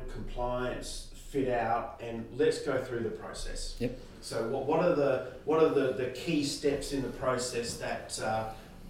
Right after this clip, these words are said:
Speaker 1: owners or even new owners need to be aware of in a, in a fit out process?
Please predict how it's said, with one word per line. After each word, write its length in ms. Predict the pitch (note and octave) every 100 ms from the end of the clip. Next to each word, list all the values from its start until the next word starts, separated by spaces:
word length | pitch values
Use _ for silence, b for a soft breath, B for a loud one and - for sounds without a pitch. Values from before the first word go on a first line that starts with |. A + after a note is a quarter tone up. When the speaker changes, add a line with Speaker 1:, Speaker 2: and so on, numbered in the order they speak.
| - C3+
Speaker 1:
owners 600 | C#3 C3 B2 B2 A#2+ C3
or 80 |
even 220 | D#3 C3+ A#2+
new 320 | D3 D3 B2
owners 480 | A#2+ A2+ G#2+ - B2
need 160 | A#2
to 60 | G2
be 160 | A2
aware 340 | G#2+ A2 G#2+ G#2+
of 60 |
in 80 | A2
a, 180 | G2+ G2+ A2
in 80 |
a 40 | A2
fit 200 | - G#2
out 220 | G#2 -
process? 520 | - - - - -